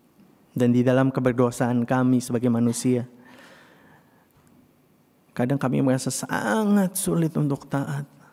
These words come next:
melepas ego, merendahkan diri, mengikut rencana Tuhan.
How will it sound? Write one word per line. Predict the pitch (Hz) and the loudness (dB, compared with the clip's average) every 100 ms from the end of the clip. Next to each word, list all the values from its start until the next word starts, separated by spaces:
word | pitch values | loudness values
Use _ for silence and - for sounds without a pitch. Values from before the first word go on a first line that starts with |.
| _ _ _ _ _ _ _ _ _ _ - - | _ _ _ _ _ _ _ _ _ _ -10 -2
melepas | 131 127 - 147 - - 143 | 0 0 -2 -4 -4 -6 -2
ego, | 127 139 139 143 143 139 - _ _ _ | -2 0 -2 -2 -6 -14 -18 _ _ _
merendahkan | 135 131 123 131 - - 131 135 | 0 2 0 -2 -6 -6 -2 0
diri, | 127 139 139 - - _ _ _ _ _ _ _ _ _ _ _ _ _ _ _ _ _ _ _ _ _ _ - _ _ _ _ _ _ | 0 -2 -4 -8 -20 _ _ _ _ _ _ _ _ _ _ _ _ _ _ _ _ _ _ _ _ _ _ -20 _ _ _ _ _ _
mengikut | 143 147 147 147 151 151 | 2 2 2 0 -2 0
rencana | 127 120 123 117 117 | -2 0 0 -2 -4
Tuhan. | 123 110 113 | -6 -4 -6